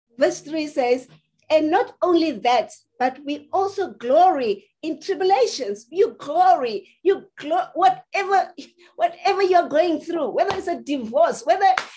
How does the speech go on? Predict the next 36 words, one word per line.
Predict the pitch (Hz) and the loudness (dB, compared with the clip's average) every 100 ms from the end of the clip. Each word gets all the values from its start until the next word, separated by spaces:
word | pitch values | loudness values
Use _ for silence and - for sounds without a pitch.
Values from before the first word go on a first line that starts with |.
| - 339 | -10 -4
it's | 349 - | -4 -2
a | 294 | -2
marital | 269 294 392 381 320 311 - | 0 0 0 -2 -2 -4 -4
problem, | 339 359 302 269 247 233 | -2 0 2 0 -2 -2
whether | 311 392 370 - | -2 2 0 -2
it's | 262 - | -12 -12
sickness | - 415 - 381 392 - | -4 -4 -2 -2 -2 0
and | 339 | 0
disease, | 320 320 208 226 339 269 - - - | 2 -2 -4 -6 -6 -8 -12 -20 0
you | 359 403 392 | 4 6 4
rejoice | 381 262 - 320 370 392 - - | 0 -2 -8 -2 0 2 -2 0
in | 370 320 | 2 2
that | 330 330 | 0 -2
state | - 370 359 - | -10 -8 -6 -8
because | 320 - 359 | -12 -8 -6
you | 302 | -2
know | 311 320 359 349 | -2 0 -2 -2
the | 311 | -4
God | 202 285 339 294 | -2 0 0 -2
that | 311 302 | -6 -10
you | |
serve. | 294 311 381 277 185 - _ _ _ _ - _ _ | -4 2 2 2 -2 -8 _ _ _ _ -20 _ _
You | - 370 311 | 2 2 4
know | 311 392 415 | 2 2 0
the | 381 | -2
God | 269 339 | 0 0
that | 330 330 311 | 0 -4 -6
you | 294 | -8
serve. | 339 339 285 - | -2 -2 -4 -8
It | 349 | -8
says, | - 349 - - - | -4 -4 -4 -14 -2
"Not | 311 - - | 0 0 0
only | 370 381 349 339 | 2 4 4 0
that, | 233 302 254 - | -2 -2 -4 -6
but | 302 | -8
we | 302 | -4